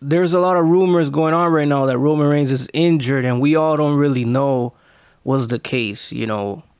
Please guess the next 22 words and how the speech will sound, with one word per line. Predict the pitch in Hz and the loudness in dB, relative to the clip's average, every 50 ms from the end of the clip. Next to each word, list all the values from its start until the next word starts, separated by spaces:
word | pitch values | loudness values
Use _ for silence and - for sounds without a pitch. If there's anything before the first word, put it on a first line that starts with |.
| _ _ _ _ _ _ _ _ - | _ _ _ _ _ _ _ _ -6
Is | - 127 127 127 117 | -4 -4 -2 -2 0
Roman | 131 143 139 139 139 135 | 0 0 0 0 0 0
Reigns | 135 135 135 131 120 | 0 0 0 -2 0
really | 127 139 131 131 127 127 | 0 -2 0 0 0 0
injured | 131 131 127 120 123 123 120 | 0 0 0 -2 -2 -2 -2
or | 117 113 | -2 -2
not? | 120 127 127 123 120 - _ _ _ - - - - - _ _ | -2 -2 -2 -2 -4 -6 _ _ _ -20 -20 -20 -20 -20 _ _
Or | - 123 123 123 123 | -4 -2 -2 -2 0
are | 139 | 0
they | 151 165 165 | 0 0 0
just | 160 165 139 - | 0 0 -2 -2
planning | - 147 160 156 156 151 147 135 | 0 0 0 0 0 0 -2 -2
to | - 147 135 | 0 -2 0
hold | 113 135 147 151 147 139 | 0 0 -2 0 0 0
on | 139 139 131 127 | 0 -2 -2 -4
the | 120 | -4
belt | 117 117 131 135 127 123 | -4 -2 -2 -2 -2 -2
for | - 131 131 | -4 -4 -2
him | 120 123 123 120 117 | -2 -2 -2 -2 -2
longer | 113 117 117 117 113 113 110 101 101 | 0 0 0 -2 -2 -4 -4 -6 -6
or | 101 | -8
not? | 98 92 76 - | -8 -10 -10 -12